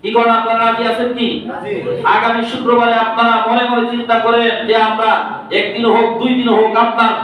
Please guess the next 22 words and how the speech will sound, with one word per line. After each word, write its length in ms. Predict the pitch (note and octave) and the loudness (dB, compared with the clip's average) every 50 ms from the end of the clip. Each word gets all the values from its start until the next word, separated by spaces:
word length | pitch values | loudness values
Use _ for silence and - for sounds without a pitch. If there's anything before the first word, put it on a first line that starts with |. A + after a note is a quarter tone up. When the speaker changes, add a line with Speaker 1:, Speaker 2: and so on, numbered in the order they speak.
| A3+ - - - - - - - | -8 -10 -12 -16 -18 -20 -4 -2
Speaker 1:
যতটুকু 460 | - B3 B3+ - D4+ D4+ D4 - C4+ C4 | 0 0 0 0 0 -2 0 0 0 2
ক্ষমতা 340 | B3+ B3 B3+ B3+ B3 B3 B3 A#3 | 2 2 2 2 2 2 2 0
আছে 180 | A3+ A#3 A#3 A#3 A3 | 0 0 0 0 0
আপনি 220 | G#3+ G#3+ G#3+ A3 A3 | 0 0 0 0 2
বলবেন 320 | A3 A3+ A3+ A3 A3 A3 G#3+ | 2 2 2 2 2 0 0
যে 80 | A3 G#3 G3+ | 0 0 0
আমি 100 | G3+ G3 F#3+ | -2 -2 -2
দুই 160 | G3+ G#3+ G#3 G3+ | -4 -4 -4 -4
দিনের 200 | G#3+ G3+ G#3 G#3 | -4 -4 -4 -4
জন্য 160 | G3+ G3 G3 G3 G3 G3 | -4 -4 -2 0 0 0
আমি 120 | F#3+ G3 F#3+ | 2 0 -2
মসজিদে 380 | F3+ - - - F#4+ F4+ - E3 - | -4 -6 -4 -6 -6 -4 -4 -6 -4
নিজেও 280 | - C#4+ D4 D4 D4 C4+ C4+ | -4 -4 0 0 0 0 0
থাকবেন, 360 | C#4+ - - A#3 G#3+ F3 D3+ - - - - - - - - - - - - - - | 0 -2 -2 -2 -2 -2 -2 -4 -6 -8 -12 -16 -18 -20 -20 -20 -20 -20 -20 -14 -4
নিজে 220 | G#3+ C4+ C#4 - D4 C#4+ | 0 0 2 4 2 2
উপস্থিত 380 | C4+ - C4 C#4+ D#4 D4+ C4+ C4 | 2 2 2 0 0 -2 0 0
হয়ে 200 | B3+ A#3+ A#3+ A#3+ A#3 | 2 2 4 2 2
ইফতার 280 | A#3 A#3+ B3 A#3+ A#3 A#3 A#3 | 2 0 0 0 0 0 0
করবেন, 260 | A#3 G#3+ G#3+ G#3+ G#3 G#3 | 0 -2 -2 -2 -4 -2
সেহরি 320 | - A3 G3+ G3 G#3+ G#3 G#3+ G3+ | 2 2 2 2 2 0 0 0
খাবেন। 280 | G3 F#3 F#3 F3 E3+ E3 E3+ - - - - - - - - - - - - - - - B2 A#2 A#2 A#2+ A#2+ - - - - - - - - - _ _ _ _ _ _ _ | 2 2 2 2 0 -2 -4 -6 -10 -16 -18 -18 -18 -20 -20 -20 -20 -20 -20 -20 -20 -20 -20 -20 -20 -20 -20 -20 -20 -20 -20 -20 -20 -20 -20 -20 _ _ _ _ _ _ _
কারণ 320 | - - - - - - | 0 2 2 4 4 2